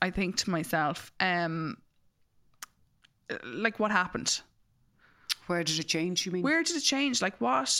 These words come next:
Speaker 1: Why are they not looking for a loving relationship? I know, okay, obviously, not everybody's looking for a loving relationship,
Speaker 2: Mm-hmm.
Speaker 1: but, like, why are there so many people just looking for sex? And there's a lot of people then will say that are long-term just looking for sex.
Speaker 2: Yeah.
Speaker 1: Um, and,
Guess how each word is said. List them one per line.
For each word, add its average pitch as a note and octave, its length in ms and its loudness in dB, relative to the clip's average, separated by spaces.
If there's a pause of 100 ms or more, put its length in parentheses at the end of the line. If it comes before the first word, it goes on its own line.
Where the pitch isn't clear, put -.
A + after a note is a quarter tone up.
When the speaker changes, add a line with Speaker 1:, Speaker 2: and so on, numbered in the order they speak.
Speaker 1:
Why A3+ 220 2
are C4 80 0
they B3+ 120 0
not G#3+ 200 -2
looking F3+ 200 -2
for D#3 260 0
a - 40 0
loving D#3+ 300 -2
relationship? - 460 -2
I G#3 80 4
know, B3+ 200 2
okay, A3 280 2 (100)
obviously, G3+ 840 2 (340)
not G3+ 260 2
everybody's F3+ 340 0
looking F3 200 -2
for E3+ 120 0
a E3+ 40 2
loving D#3+ 240 -2
relationship, F3+ 480 0
Speaker 2:
Mm-hmm. F#3+ 240 -2 (200)
Speaker 1:
but, A#3+ 140 2
like, G#3 420 2
why A3 500 2
are G#3+ 100 2
there G3+ 120 -2
so G3+ 260 0
many F#3+ 200 0
people F3+ 380 -2
just - 360 0
looking D#3+ 220 -2
for E3 120 -6
sex? - 400 -2
And F#3+ 100 2
there's F#3 260 -2
a - 40 0
lot G#3 140 2
of G#3+ 80 -8
people G3+ 260 -4
then F3+ 180 0
will F3+ 80 -2
say F3+ 220 0
that F#3 120 2
are F3+ 100 4
long-term G3 540 2
just - 200 -4
looking D#3+ 160 -6
for - 120 -8
sex. - 380 -4 (460)
Speaker 2:
Yeah. G3 320 4
Speaker 1:
Um, G3 160 0
and, G3 440 4